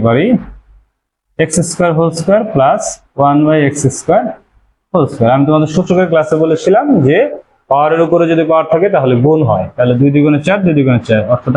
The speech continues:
আগে যা ছিল তাই। তাহলে এ স্কয়ার প্লাস বি স্কয়ার, সূত্র হচ্ছে যদি পাওয়ার ফোর থাকে তাহলে এ স্কয়ার প্লাস বি স্কয়ার এর সূত্র প্রথমটা, এ স্কয়ার প্লাস বি স্কয়ার আমাদের তিনটা সূত্র আছে, তাহলে আমরা প্রথম সূত্রটা বসাবো। এ স্কয়ার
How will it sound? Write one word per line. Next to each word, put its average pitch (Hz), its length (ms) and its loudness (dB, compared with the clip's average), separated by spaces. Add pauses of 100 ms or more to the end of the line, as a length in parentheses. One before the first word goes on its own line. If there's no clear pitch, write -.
আগে 139 200 0
যা 123 80 2 (120)
ছিল 117 140 2 (100)
তাই। 95 120 -4 (420)
তাহলে 120 180 2 (280)
এ 175 40 2 (220)
স্কয়ার 175 340 0 (380)
প্লাস 147 260 2 (140)
বি 175 80 4 (160)
স্কয়ার, 113 200 -2 (100)
সূত্র 160 200 -2 (100)
হচ্ছে 135 240 -2 (500)
যদি 151 140 2 (120)
পাওয়ার 175 200 0 (100)
ফোর 208 140 0 (120)
থাকে 131 220 0 (440)
তাহলে 151 200 2 (100)
এ - 100 0
স্কয়ার 175 260 0
প্লাস 170 220 2
বি 175 140 0
স্কয়ার 156 240 0
এর 147 120 -2
সূত্র 156 180 -2 (160)
প্রথমটা, 156 400 0 (760)
এ - 100 4
স্কয়ার 170 200 0
প্লাস 175 160 2
বি 180 120 4
স্কয়ার 180 240 2
আমাদের 170 220 0
তিনটা 190 280 2
সূত্র 135 220 2
আছে, - 160 0
তাহলে 131 200 2
আমরা 143 180 -2
প্রথম 180 280 2
সূত্রটা 151 320 2
বসাবো। 151 280 0 (920)
এ 185 100 2 (120)
স্কয়ার 202 360 -2